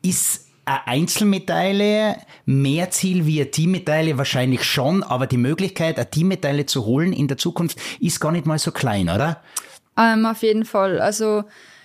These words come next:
Speaker 2: gerade im Team glaube ich, dass wir jetzt sowieso in Zukunft, oder hoffe ich, <laughs> be-, beziehungsweise schon große Chancen haben. Wir haben jetzt auch Annexa Anna, die nachkommt, ähm, jetzt auch die, die Rotschopf-Lea, die letztes Jahr gekommen ist,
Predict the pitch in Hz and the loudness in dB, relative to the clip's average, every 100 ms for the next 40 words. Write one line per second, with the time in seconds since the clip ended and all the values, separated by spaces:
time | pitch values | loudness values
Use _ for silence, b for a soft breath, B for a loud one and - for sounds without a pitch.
0 | B - 226 233 240 233 254 269 269 254 | B 0 2 6 4 4 4 4 4 2
1 | - 226 226 240 254 240 - 240 226 220 | 0 0 2 2 0 0 2 2 2 0
2 | 247 240 233 233 233 226 262 254 240 226 | 0 0 -2 0 2 2 0 0 -4 -2
3 | 190 202 226 240 214 196 208 214 214 214 | 0 2 0 0 -2 -2 -4 -6 -2 0
4 | - 226 214 202 214 220 208 - - - | 2 2 2 0 0 0 -2 -2 -6 -2
5 | 247 233 233 233 226 233 233 240 226 214 | -2 0 0 0 -2 0 2 2 2 2
6 | 220 226 226 226 - 214 208 208 B B | 2 2 2 -2 -2 0 0 -2 B B
7 | B - 233 247 247 - 226 220 226 214 | B 0 6 6 6 0 2 2 2 0
8 | 214 214 - - 214 214 208 - 202 208 | 0 -2 -4 -2 0 0 0 0 2 2
9 | 208 202 202 202 196 - 208 208 208 214 | 0 2 2 2 0 -2 0 0 0 0
10 | 208 214 226 226 226 - 214 214 208 208 | 0 0 0 0 -4 -2 -2 0 0 0
11 | 208 - 214 - 214 208 208 208 | -2 -2 -4 -4 -2 0 2 0